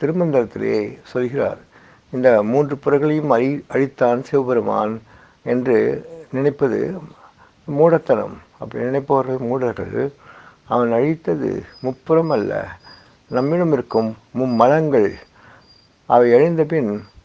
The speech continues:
எப்படிப்பட்ட ஒரு கதியை நாம் அடைவோம் என்பது யாருக்கு தெரியும் என்று சொல்கிறார் திருமந்திரத்திலே.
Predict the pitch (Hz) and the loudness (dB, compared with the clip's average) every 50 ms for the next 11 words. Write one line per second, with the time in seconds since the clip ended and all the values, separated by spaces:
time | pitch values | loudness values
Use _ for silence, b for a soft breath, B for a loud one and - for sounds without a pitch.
0 | _ _ _ - 101 - - - 165 156 - - 151 131 - 127 120 113 107 95 | _ _ _ -18 -18 -8 -2 -2 -2 0 0 0 -2 2 2 4 4 4 4 4
1 | 117 117 117 131 131 127 113 104 90 b b b b b b b b - 120 120 | 2 2 4 4 2 2 2 0 -2 b b b b b b b b -2 -2 0
2 | 117 113 110 113 113 117 117 117 113 92 - - - - 120 120 117 113 117 110 | 2 2 2 2 2 2 2 2 0 0 -4 -12 -16 -10 -6 -4 -2 -2 0 4
3 | 110 107 113 120 123 123 120 - 104 - - 107 104 104 104 104 104 104 107 113 | 4 6 6 6 4 2 0 -6 -8 -8 -6 -6 -4 -4 -4 -4 -6 -8 -10 -12
4 | b b b b b b b b _ - 160 156 147 147 120 117 127 110 107 107 | b b b b b b b b _ -8 -6 -4 -4 -4 -4 -2 -2 0 2 4
5 | 104 107 117 147 160 - _ _ _ - 123 123 123 113 104 98 95 98 101 98 | 4 4 4 2 0 -6 _ _ _ -4 -2 0 0 0 0 -2 -4 -6 -6 -8
6 | - - 98 95 104 - - | -10 -12 -12 -12 -12 -12 -14